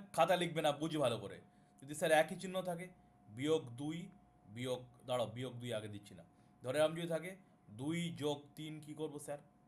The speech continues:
দেখো, ছোটোবেলাতে শিখেছো দুই যোগ তিন যোগ করলে পাঁচ হয়। এই যে দেখো, দুই এর আগে কিছু নেই মানে যোগ আছে। দেখো, দুই আর তিন যোগ করলে কী হয়? পাঁচ হয়। এই যে, আর বড় কে? তিন, তার আগে কিছু নেই মানে যোগ আছে, এইখানে যোগ তো রয়েছে,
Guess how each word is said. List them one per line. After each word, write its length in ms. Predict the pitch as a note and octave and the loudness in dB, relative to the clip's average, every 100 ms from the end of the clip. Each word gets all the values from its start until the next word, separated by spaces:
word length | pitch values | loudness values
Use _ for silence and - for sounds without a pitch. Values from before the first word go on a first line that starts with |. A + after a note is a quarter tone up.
| - G#2 | -20 -8
দেখো, 260 | G#2+ G#2 - - - _ | -8 -8 -16 -20 -20 _
ছোটোবেলাতে 360 | - D3+ D#3 D3+ | -4 0 2 0
শিখেছো 280 | D#3+ D#3 D3+ | -8 -6 -6
দুই 200 | C#3 C#3+ | -6 -6
যোগ 200 | C#3+ D3 - | -6 -8 -10
তিন 200 | C#3 C3 | -12 -10
যোগ 160 | C3+ | -10
করলে 180 | C3+ B2+ | -6 -6
পাঁচ 360 | B2 A2+ G#2 G2 | -6 -6 -6 -6
হয়। 120 | F#2 | -14
এই 100 | F2 | -18
যে 160 | - - - - - _ _ _ - _ - - | -20 -20 -20 -20 -20 _ _ _ -20 _ -14 -6
দেখো, 200 | C#3 D#3+ | -4 -4
দুই 220 | C#3 E3 | -2 2
এর 80 | D#3+ | 2
আগে 140 | D#3+ | 2
কিছু 180 | D#3+ D#3+ | -4 -8
নেই 100 | D#3+ | -4
মানে 220 | D#3+ D#3 | -4 -4
যোগ 200 | C3 C#3+ | -4 -2
আছে। 220 | C#3+ C#3 D3 - - _ | -2 -4 -14 -20 -20 _
দেখো, 200 | A#2 B2+ | -8 -6
দুই 260 | C#3 C3 C#3 | -6 -2 0
আর 100 | C#3 C#3 | 0 0
তিন 160 | C#3 | -10
যোগ 160 | C3 C3 | -8 -10
করলে 240 | C#3+ C#3 C#3+ - - | -8 -6 -8 -10 -8
কী 80 | |
হয়? 200 | D#3+ F3 F#3 | -2 0 -2
পাঁচ 240 | A2 G#2+ | -4 -6
হয়। 160 | F#2+ E2 - | -8 -16 -20
এই 60 | |
যে, 880 | - - - - - - _ - _ | -20 -20 -20 -20 -20 -20 _ -20 _
আর 60 | A2+ | -2
বড় 240 | B2 D#3 F#3 | 8 8 8
কে? 180 | F#3 G3 | 4 0
তিন, 380 | G3 G3+ G#3+ G#3+ - - - | 0 0 -2 -8 -14 -20 -8
তার 180 | - B2+ | 0 2
আগে 140 | C#3 C#3+ | 2 -2
কিছু 240 | D3+ D3+ | -8 -8
নেই 120 | D#3+ | -8
মানে 220 | D3+ D#3 | -6 -6
যোগ 220 | C#3 D3 D3+ | -6 -4 -2
আছে, 340 | F#3 G#3 G#2+ - - - - | -2 -2 -8 -12 -20 -20 -16
এইখানে 300 | A#2+ C3+ D#3+ | -8 -6 -6
যোগ 260 | C3+ D#3 D#3+ | -6 -8 -6
তো 80 | F3+ | -6
রয়েছে, 480 | D#3+ G3 A3 C3+ | -2 0 0 -2